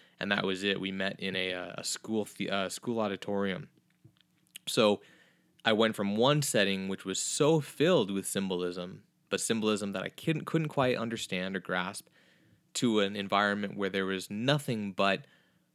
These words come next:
the words I was hearing, the message, the teaching of the, the scriptures, uh, the worship and the worship music, um, and then prayer. And I needed something simple. So what, what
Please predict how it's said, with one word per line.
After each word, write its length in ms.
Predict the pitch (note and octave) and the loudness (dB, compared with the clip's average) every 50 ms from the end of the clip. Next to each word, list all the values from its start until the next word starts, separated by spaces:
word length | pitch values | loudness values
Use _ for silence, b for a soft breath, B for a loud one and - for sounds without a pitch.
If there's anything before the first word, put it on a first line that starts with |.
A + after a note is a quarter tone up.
| _ _ _ | _ _ _
the 80 | G#2 G2 | -4 0
words 340 | F2+ G#2 A2+ B2 B2 A#2+ | 2 4 4 4 4 2
I 60 | A#2+ G#2 | 0 0
was 140 | G2 - | 0 -2
hearing, 380 | - A2 G#2 G2 F#2+ F#2 F#2 F#2 | -2 -2 0 0 0 -2 -2 -4
the 80 | F2+ F2 | -6 -6
message, 760 | F#2 F#2+ G2+ G#2+ G#2 - - F#2+ F#2+ - - - - - - _ - | -2 -2 0 0 0 -2 -4 -4 -6 -6 -8 -12 -12 -14 -14 _ -12
the 80 | - - _ | -12 -12 _
teaching 420 | - - D3 D3 C#3 - B2 G#2+ G2 | -6 -2 -2 -2 0 0 0 0 0
of 160 | G2 F#2 - | -2 -4 -4
the, 240 | - F#2+ F#2 F#2 F#2 - | -4 -4 -4 -4 -6 -8
the 100 | - G2 | -8 -8
scriptures, 640 | - - - G2 F#2 - - G2+ F#2+ F#2+ - - b b b b b b b b b - | -6 -4 -4 -4 -4 -4 -6 -8 -6 -6 -8 -12 b b b b b b b b b -10
uh, 180 | - F#2 F#2 F#2+ F#2 F#2 | -8 -6 -6 -6 -6 -4
the 120 | F#2+ G2 | -4 -4
worship 540 | F#2+ F#2+ G#2 A2 A#2 A#2+ - - A#2+ - - | -2 0 2 2 2 2 2 0 -2 -4 -4
and 100 | G#2 G2 | -6 -6
the 60 | G2 | -4
worship 400 | F#2+ G2 G2 G2+ - - G2+ - | -2 0 0 0 0 -4 -6 -6
music, 520 | G2 G2 G2 G2 F#2 G2 F#2+ F#2+ - - b b b b b b b - | -6 -6 -6 -6 -4 -4 -6 -6 -8 -12 b b b b b b b -8
um, 260 | G#2 G2 G2 F#2 - | -6 -6 -6 -6 -6
and 200 | - G2+ G2 F#2+ | -6 -6 -6 -6
then 140 | F#2+ F#2 F#2 | -6 -8 -10
prayer. 540 | - - - F#2+ F#2+ F#2+ F#2 F#2+ G2 G2+ - _ _ _ _ _ _ _ - | -10 -6 -2 -2 0 0 0 -2 -6 -10 -14 _ _ _ _ _ _ _ -10
And 400 | G2+ F#2+ F#2+ F#2+ F#2+ F#2+ F#2+ - b b b b b b b b b | -8 -6 -4 -4 -6 -6 -10 -14 b b b b b b b b b
I 140 | - A#2+ C3 | 4 4 4
needed 360 | C3 C3+ D3 D#3+ D3 B2+ G2+ | 4 4 2 2 0 0 -2
something 640 | - - A2 G2+ - - G2+ F#2+ F#2+ F#2+ F#2+ F#2+ F#2 _ _ - | -2 -4 -6 -6 -4 -4 -4 -4 -2 -4 -6 -10 -12 _ _ -8
simple. 520 | - - - G#2+ G#2 - G2 G2 - - _ _ _ _ b b b b b b b b b b b b b b b _ _ _ _ _ _ _ _ - | -4 -2 -2 -2 -2 -4 -6 -8 -8 -10 _ _ _ _ b b b b b b b b b b b b b b b _ _ _ _ _ _ _ _ -4
So 400 | - - D3+ C3 B2+ A#2+ - - _ _ | 4 6 8 8 8 6 4 0 _ _
what, 280 | C3+ B2+ B2+ A#2 - _ _ _ | 2 2 2 2 0 _ _ _
what 200 | C3 B2+ B2+ - | -2 -2 -2 0